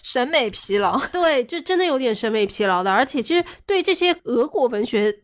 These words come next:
Speaker 2: 它本身的内容我是很感兴趣的，但是你真的要去让我买票去看现在中国的音乐剧的话，我还是怕我的钱会被浪费掉。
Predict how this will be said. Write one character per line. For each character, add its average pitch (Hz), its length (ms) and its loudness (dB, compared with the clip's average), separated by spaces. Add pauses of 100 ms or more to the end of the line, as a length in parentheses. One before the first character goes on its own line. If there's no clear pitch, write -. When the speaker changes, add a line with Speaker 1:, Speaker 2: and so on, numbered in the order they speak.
(120)
Speaker 2:
它 262 340 2 (140)
本 - 220 2
身 359 280 -2
的 254 200 0 (420)
内 269 180 4
容 180 220 0
我 175 100 -2
是 165 140 -4
很 208 220 -2
感 190 200 0
兴 190 200 0
趣 - 200 -2
的， 208 200 -6
但 311 160 6
是 311 560 -2 (460)
你 226 180 -2
真 330 160 -4
的 370 140 2
要 339 240 2
去 247 1000 -2
让 302 200 0
我 285 40 4
买 262 220 0
票 269 560 0
去 - 180 -2
看 269 440 0 (160)
现 370 280 0
在 285 380 0
中 233 260 -2
国 180 400 0
的 196 280 4
音 262 180 0
乐 240 140 2
剧 226 180 -2
的 190 80 -4
话， 185 320 -2 (220)
我 202 420 2
还 - 160 0
是 208 140 0
怕 208 260 4
我 190 80 0
的 175 100 -4
钱 185 220 -4
会 220 140 2
被 185 120 2
浪 185 160 0
费 180 160 -6
掉。 160 220 -2